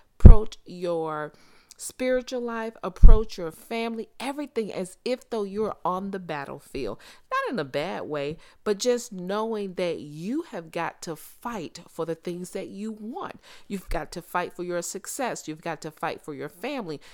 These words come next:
You've got to fight for your health. You've got to fight for your sanity. And what I mean by being on the battlefield, I mean just know that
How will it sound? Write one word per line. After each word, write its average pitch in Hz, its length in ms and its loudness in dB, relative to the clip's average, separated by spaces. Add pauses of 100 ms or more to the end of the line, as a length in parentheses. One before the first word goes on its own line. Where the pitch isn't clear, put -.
You've 320 100 -12
got 302 220 -8
to 254 80 -14
fight 226 260 -12
for 185 100 -12
your 156 180 -10
health. 240 440 -8
You've 185 180 -14
got 170 200 -10
to 156 80 -12
fight - 280 -12
for 165 120 -16
your 143 160 -10
sanity. 156 720 -12 (280)
And 180 200 -6
what 214 200 -4
I 202 160 -8
mean 196 380 -10
by 165 220 -10
being 180 340 -10
on 165 200 -10
the 151 100 -10
battlefield, 147 760 -10 (360)
I 254 300 -2
mean 202 500 -10 (420)
just 254 340 -4
know 202 360 -4
that 160 260 -10